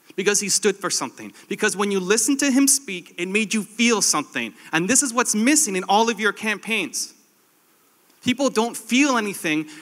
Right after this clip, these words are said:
reading your tweets about a promotional coupon you have or the latest blog post you wrote. They don't care.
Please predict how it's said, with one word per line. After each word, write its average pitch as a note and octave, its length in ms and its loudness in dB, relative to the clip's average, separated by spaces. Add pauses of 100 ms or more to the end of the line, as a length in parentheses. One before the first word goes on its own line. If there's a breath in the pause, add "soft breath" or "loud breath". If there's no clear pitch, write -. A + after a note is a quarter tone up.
reading A3 320 2
your G3 120 2
tweets A#3 480 -2
about F3+ 400 0
a F3 80 -6
promotional G3+ 440 -2
coupon E3 440 -2
you C#3+ 100 -4
have - 480 -4 (300 loud breath)
or F3+ 80 -2
the F#3+ 80 2
latest G3 320 0
blog F#3 320 2
post E3+ 260 -4
you D3 80 -2
wrote. C3 220 -2
They F#3 100 0
don't G#3 300 2
care. G3+ 400 -2